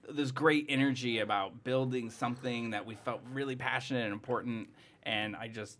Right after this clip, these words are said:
I, I, I loved all of it. And to think that we're at a place where we're gonna sit in a movie theater and see this on the big screen,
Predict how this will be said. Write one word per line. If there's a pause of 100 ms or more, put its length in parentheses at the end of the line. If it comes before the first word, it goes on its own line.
I, (280)
I,
I
loved (160)
all
of
it.
And (240)
to
think (420)
that
we're
at
a
place
where
we're
gonna
sit
in
a
movie
theater (280)
and
see
this
on
the
big
screen,